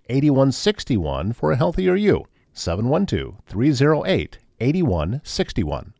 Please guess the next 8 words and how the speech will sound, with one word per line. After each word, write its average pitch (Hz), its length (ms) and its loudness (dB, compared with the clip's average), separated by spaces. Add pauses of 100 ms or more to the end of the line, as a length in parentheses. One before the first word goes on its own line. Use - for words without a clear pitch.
(1200)
Also 135 280 0
brought 135 320 2
to 143 80 2
you 139 100 6
by 143 480 4 (100)
First 185 400 -2
Row 175 160 2
Fitness. 73 600 -2